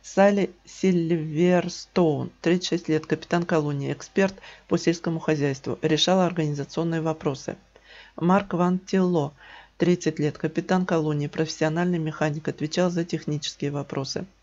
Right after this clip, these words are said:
Абигайль Айлинг, тридцать один год, океанолог, директор по научным исследованиям. Марк Нельсон, сорок четыре года, отвечал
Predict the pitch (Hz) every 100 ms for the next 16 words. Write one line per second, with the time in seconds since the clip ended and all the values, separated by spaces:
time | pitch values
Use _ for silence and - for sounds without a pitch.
0 | _ - 160 160 160 190 196 190 - -
1 | - - - 175 170 156 143 - - 190
2 | - 165 165 160 156 147 - - 160 185
3 | 175 165 151 - 147 165 175 175 175 -
4 | 160 156 156 - 156 151 151 147 147 139
5 | 135 - - _ _ - - - 160 185
6 | 214 - 180 160 160 - 151 180 180 -
7 | - 185 160 165 151 143 143 - 185